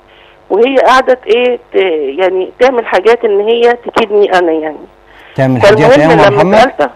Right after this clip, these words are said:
Speaker 2: يا أم
Speaker 1: مم؟
Speaker 2: هدير؟
Speaker 1: نعم.
Speaker 2: تعمل حاجات ايه؟
Speaker 1: يعني هي قبل كده حقيقي فعلًا لقيناها مرة رشت لنا البيت يعني.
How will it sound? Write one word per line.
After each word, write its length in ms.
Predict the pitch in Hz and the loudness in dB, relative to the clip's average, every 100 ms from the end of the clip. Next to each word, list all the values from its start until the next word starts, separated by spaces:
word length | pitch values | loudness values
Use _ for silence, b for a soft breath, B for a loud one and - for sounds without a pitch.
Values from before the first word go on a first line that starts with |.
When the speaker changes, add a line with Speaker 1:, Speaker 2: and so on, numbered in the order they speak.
| - - | -12 -6
Speaker 2:
يا 100 | 131 | -2
أم 40 | |
Speaker 1:
مم؟ 60 | 131 | 0
Speaker 2:
هدير؟ 380 | 175 156 208 208 - _ _ _ _ _ - | 2 2 0 -4 -16 _ _ _ _ _ 0
Speaker 1:
نعم. 260 | 214 226 - - _ | 0 0 -6 -20 _
Speaker 2:
تعمل 280 | 160 156 139 | 0 2 2
حاجات 340 | 143 151 160 | 0 0 0
ايه؟ 180 | 151 202 - _ _ - - _ _ | 0 -2 -2 _ _ -20 -20 _ _
Speaker 1:
يعني 320 | 220 202 226 | 0 0 2
هي 100 | 285 | 0
قبل 240 | 285 240 226 | 0 -2 -4
كده 240 | 285 285 | -4 -4
حقيقي 380 | - - 311 269 | -2 -2 0 -2
فعلًا 380 | 294 302 294 247 | 2 2 2 0
لقيناها 380 | 147 214 285 254 | 0 -2 -2 0
مرة 280 | 254 277 240 | 2 2 2
رشت 280 | 196 208 - | 0 -4 -4
لنا 200 | 233 254 | -2 0
البيت 400 | 208 202 175 - | 0 0 0 -4
يعني. 160 | 131 | -16